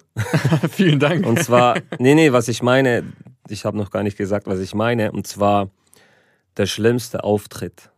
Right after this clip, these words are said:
Speaker 2: Also ich, ich kann mal beginnen so. Sie war <laughs> dabei, eine Freundin sitzt da hinten.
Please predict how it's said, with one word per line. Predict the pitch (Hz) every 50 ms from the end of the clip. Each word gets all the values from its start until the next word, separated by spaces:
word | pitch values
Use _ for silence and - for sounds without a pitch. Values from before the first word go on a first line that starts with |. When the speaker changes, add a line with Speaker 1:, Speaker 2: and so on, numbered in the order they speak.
| _
Speaker 2:
Also | - 104 101
ich, | 110 95
ich | 104 - -
kann | - 113 110
mal | 104 98
beginnen | 92 101 92 87 113 127 135 127 113
so. | 95 101 107 131 143 - _ _ _ _ - - _ _ _ _ _ _
Sie | - 107 117
war | 127 123 113
<laughs> |
dabei, | 120 110 - - 92 - - - 120 - -
eine | 139 110 110
Freundin | - 98 90 113 123 127 113 104 95
sitzt | 104 101 - - -
da | 104
hinten. | 98 101 107 117 120 - 131 139 151